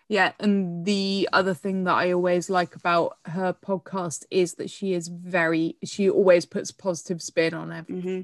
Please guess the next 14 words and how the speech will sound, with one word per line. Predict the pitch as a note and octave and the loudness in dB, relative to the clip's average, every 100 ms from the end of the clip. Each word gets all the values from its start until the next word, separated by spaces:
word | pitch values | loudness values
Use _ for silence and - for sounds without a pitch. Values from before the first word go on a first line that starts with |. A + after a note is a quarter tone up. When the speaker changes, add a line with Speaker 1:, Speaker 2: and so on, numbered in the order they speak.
| - | -4
Speaker 1:
everything. | D3 D3+ E3 D3+ C#3+ E3 - _ _ - | -4 -2 -4 -4 -6 -10 -14 _ _ -8
Speaker 2:
Yeah. | F3 | 0
Speaker 1:
Like | A#3+ A3 A#3 | 2 0 2
we | A3 | 0
try | - G3 | 0 -4
to | F3+ - | -4 -8
do. | G3 F#3+ G3 _ _ F4 | -8 -8 -10 _ _ -4
<laughs> | F4 C4+ A3 C4+ D#4+ _ _ - - - - | 4 4 6 2 0 _ _ -20 -20 -6 4
And, | A3 A3 A3 - | 6 6 4 6
um, | B3+ A#3 A#3 A#3 - A3 | 8 8 4 -2 -6 -6
talking | B3+ A3+ A3 | -2 2 2
of | G3 | 0
positive | A3 G#3+ F#3 G#3+ F#3 | -2 -2 -2 -8 -12
spins, | - G3 G3 G3+ - | -12 -10 -8 -10 -12